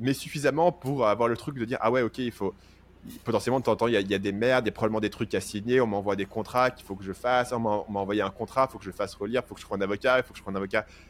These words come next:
euh, en Thaïlande, de droit thaïlandais, et cetera, tu vois. »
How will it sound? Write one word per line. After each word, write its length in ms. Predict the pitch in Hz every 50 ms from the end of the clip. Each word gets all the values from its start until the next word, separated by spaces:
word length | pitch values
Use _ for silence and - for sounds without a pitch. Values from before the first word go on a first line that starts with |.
| - - - - 101
euh, 60 | 95 -
en 100 | 120 123 -
Thaïlande, 500 | - 107 107 117 120 120 117 110 98 92
de 120 | 95 104
droit 200 | 104 95 104 104
thaïlandais, 380 | - 104 101 101 101 101 113 117
et 40 |
cetera, 380 | 110 - 101 98 113 110 123 127
tu 120 | - -
vois. » 120 | 104 113